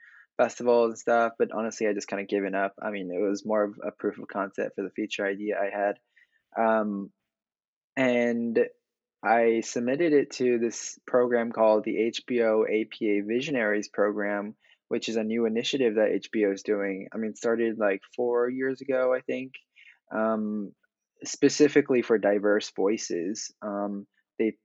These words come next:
choose three finalists, and basically,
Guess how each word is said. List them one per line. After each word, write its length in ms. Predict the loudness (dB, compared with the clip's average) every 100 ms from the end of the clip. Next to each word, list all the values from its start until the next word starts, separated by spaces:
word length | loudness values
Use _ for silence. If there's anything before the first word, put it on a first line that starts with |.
| _ -8
choose 640 | -2 2 2 2 -2 -8 -4
three 220 | 0 0
finalists, 640 | 0 0 0 -2 -4 -6 -12 -6
and 580 | -4 -2 -2 -4 -6 -10 _
basically, 720 | 0 0 0 0 2 2 -2